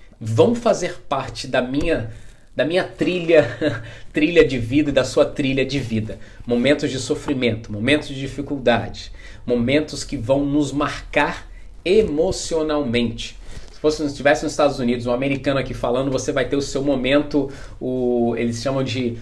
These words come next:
onze de setembro. O onze de setembro, quando aconteceu o atentado às Torres Gêmeas, depois daquele momento ele virou um jargão. Ah, um jargão? É, seria um jargão. As pessoas falam, ó, quando você tá passando um momento difícil, que seja hoje,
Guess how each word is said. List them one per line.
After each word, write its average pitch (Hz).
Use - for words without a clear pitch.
onze 143
de 135
setembro. 117
O 110
onze 214
de -
setembro, 151
quando 131
aconteceu 127
o 131
atentado 117
às 113
Torres 120
Gêmeas, 139
depois 202
daquele 180
momento 151
ele 160
virou 151
um 147
jargão. 123
Ah, 147
um 151
jargão? 147
É, 262
seria 247
um 233
jargão. 131
As 113
pessoas 127
falam, 113
ó, -
quando 185
você 165
tá 147
passando 147
um 196
momento 165
difícil, 156
que -
seja 262
hoje, 165